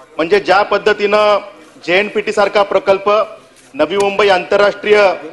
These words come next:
विमानतळासारखा प्रकल्प, अटल सेतूची कनेक्टिव्हिटी, डेटा सेंटरसाठी मो-, सारखे मोठे प्रोजेक्ट आणि वसई विरार अलिबाग कॉरिडॉर सारखे अन्य मोठे प्रोजेक्ट,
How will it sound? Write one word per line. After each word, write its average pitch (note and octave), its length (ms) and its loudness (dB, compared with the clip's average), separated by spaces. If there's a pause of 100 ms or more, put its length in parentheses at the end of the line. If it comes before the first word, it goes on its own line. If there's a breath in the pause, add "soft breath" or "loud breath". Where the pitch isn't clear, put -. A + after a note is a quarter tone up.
विमानतळासारखा G#3 720 2
प्रकल्प, F3 440 -2 (720)
अटल E3+ 300 0
सेतूची G3+ 460 -4
कनेक्टिव्हिटी, G3+ 840 -4 (400)
डेटा D3+ 480 0
सेंटरसाठी G#3 600 0
मो-, F#3 200 -2
सारखे F#3 300 0
मोठे F3 300 0
प्रोजेक्ट D#3+ 680 -2 (220)
आणि F3+ 180 -4
वसई E3+ 380 0
विरार F#3 360 2
अलिबाग E3+ 400 0
कॉरिडॉर F#3 460 0
सारखे F3+ 540 -2 (200)
अन्य G#3+ 240 2
मोठे G#3+ 260 0
प्रोजेक्ट, E3+ 460 0